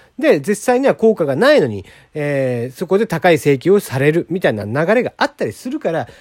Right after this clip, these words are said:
もう絶対にやっちゃダメっていうのが未だにちゃんとガイドラインとして生きてんのにやるわけだよ。だからインスタなんかも多いじゃん。なんか有名人とかさ、女性のタレントさんとか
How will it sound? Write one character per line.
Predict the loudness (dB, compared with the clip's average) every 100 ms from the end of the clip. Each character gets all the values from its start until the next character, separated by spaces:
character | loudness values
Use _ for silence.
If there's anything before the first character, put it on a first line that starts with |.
| _
も | -4
う |
絶 | 0 -2 -2
対 | -2 0
に | 0
や |
っ | -2
ち | -2
ゃ |
ダ | -2
メ | -2
っ |
て | -6
い | -10
う |
の |
が | -8
未 | -6 -2
だ | -2
に | -2 -4 -8 -14
ち | -4
ゃ | -2
ん | -2
と | 2 2 2 -6 -2
ガ | 0
イ | 4
ド |
ラ | 4
イ | 4
ン |
と | 0
し | -4
て |
生 | -6 -8
き | -2
て | 0
ん | 2 -2
の |
に | -2 -2 -4 -8 _ -2
や | 0
る | 2
わ | 0
け | -4
だ | -14
よ。 | -20 _ _ _ _ _ _ _ _ _ _ _ -4
だ | -2
か |
ら |
イ | 0 -4
ン | -2
ス |
タ | -2
な | 0
ん |
か | 0
も | -2 -4 -8 -2
多 | 2 2
い |
じ | 2
ゃ |
ん。 | -4 -14 -20 _ _ -10
な | -6
ん | -2
か | -2
有 | 0 0
名 | 0 0
人 | -2 -6 -8
と | -10 -10
か | -8
さ、 | -6 -6
女 | -4
性 | 0 0
の | 0
タ | -2
レ | -2
ン | -4
ト | -4
さ | -6
ん | -6
と | -8
か | -10